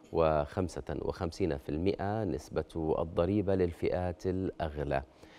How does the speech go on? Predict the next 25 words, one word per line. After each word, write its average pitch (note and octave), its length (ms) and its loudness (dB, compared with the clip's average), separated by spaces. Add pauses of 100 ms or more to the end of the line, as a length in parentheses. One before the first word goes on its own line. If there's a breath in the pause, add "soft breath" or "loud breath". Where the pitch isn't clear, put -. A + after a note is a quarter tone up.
(240 loud breath)
كما G2+ 260 6
أصبحت G2+ 360 -2
الضريبة F2 440 2
الخاصة F2 420 0
على E2 140 6
مركبات D#2+ 420 2
الهايبريد E2 480 2
ستين E2+ 800 -2
في G2 200 -6
المائة. D2+ 800 -2 (560 loud breath)
لمناقشة G#2+ 640 4 (160)
هذا F#2+ 680 4
التعديلات F#2 1500 2
والحديث D#2+ 480 0
عن D2+ 120 -2
هذا E2 160 0
الموضوع D#2 500 6 (460 loud breath)
نرحب F2+ 300 2
بالخبير E2+ 340 2
الاقتصادي E2 840 4
حسام E2 520 -2
عايش. E2 320 0
صباح D#2 240 2
الخير - 300 -2
أستاذ - 200 -12